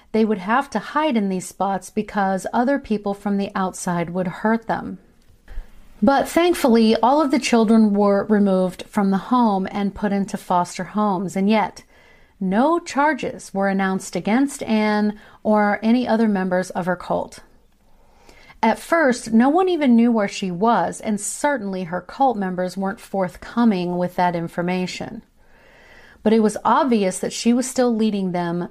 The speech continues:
via telephone. It took some time to actually locate her, but she was found to be in Hawaii. Once located, a journalist demanded Anne and Bill give their own account regarding what they were being accused of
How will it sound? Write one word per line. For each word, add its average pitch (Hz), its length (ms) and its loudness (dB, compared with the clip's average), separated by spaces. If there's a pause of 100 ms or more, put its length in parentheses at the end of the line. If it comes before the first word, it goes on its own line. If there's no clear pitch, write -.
via 190 540 0
telephone. 180 680 -4 (920)
It 196 180 -2
took 185 220 0
some 269 540 2
time 269 520 2
to - 160 -2
actually 226 460 2
locate 220 500 0
her, 185 220 -2
but 180 160 -8
she - 240 0
was 220 220 -2
found 269 440 2
to 254 120 -2
be 214 280 0
in 196 140 -2
Hawaii. 185 640 -2 (1200)
Once 196 300 0
located, 226 640 0
a 233 120 0
journalist 247 680 0
demanded 262 640 2
Anne 240 320 2
and 226 240 2
Bill 190 280 2
give 185 260 -4
their 190 240 -2
own 294 260 2
account 220 460 -2
regarding 180 520 -4
what 175 200 -4
they 190 100 -2
were 190 160 -2
being 180 280 -2
accused 285 580 -2
of 185 260 0